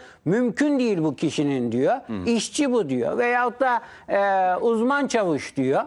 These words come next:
Speaker 1: "Bu adamın sandık başkanı olma özelliği yok." diyor. "Kanun yasaklamış." diyor. Siz diyorsunuz ki, "E peki orada müşahit yok muydu?"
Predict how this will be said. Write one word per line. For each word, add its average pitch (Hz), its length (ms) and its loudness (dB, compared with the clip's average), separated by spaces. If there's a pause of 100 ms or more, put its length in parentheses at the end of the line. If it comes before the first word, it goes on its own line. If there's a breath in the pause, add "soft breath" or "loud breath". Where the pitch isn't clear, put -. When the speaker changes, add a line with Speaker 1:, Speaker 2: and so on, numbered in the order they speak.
Speaker 1:
"Bu 220 100 2
adamın 247 380 0
sandık 214 440 -2
başkanı 208 380 -2
olma 190 540 2
özelliği 196 680 0
yok." 180 300 -2
diyor. 120 300 -2
"Kanun 220 420 0
yasaklamış." 143 800 -4
diyor. - 300 0 (360 loud breath)
Siz 285 240 0
diyorsunuz 277 460 0
ki, 262 220 0 (200 loud breath)
"E 220 100 0
peki 294 340 0
orada 269 420 2
müşahit 269 600 0
yok 285 220 0
muydu?" 127 420 0